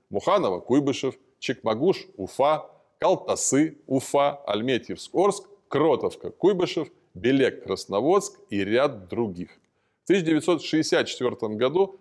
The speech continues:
сдан в эксплуатацию последний участок транссибирского нефтепровода Туймазы-Иркутск и завершено строительство продуктопровода Пенза-Брянск протяженностью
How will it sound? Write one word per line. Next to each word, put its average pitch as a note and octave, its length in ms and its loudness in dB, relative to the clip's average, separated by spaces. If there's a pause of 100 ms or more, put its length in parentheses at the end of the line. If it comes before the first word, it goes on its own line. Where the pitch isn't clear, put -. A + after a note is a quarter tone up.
(100)
сдан C#3+ 260 0
в C3+ 80 0
эксплуатацию B2 640 0
последний C3+ 640 2
участок G2+ 480 -2
транссибирского G#2 680 -6
нефтепровода G2 720 -2 (280)
Туймазы-Иркутск B2 1080 -2 (220)
и - 80 -2
завершено A#2+ 520 -2
строительство C#3 600 -4 (180)
продуктопровода C#3 1120 0 (140)
Пенза-Брянск B2 920 0 (240)
протяженностью C#3 800 -4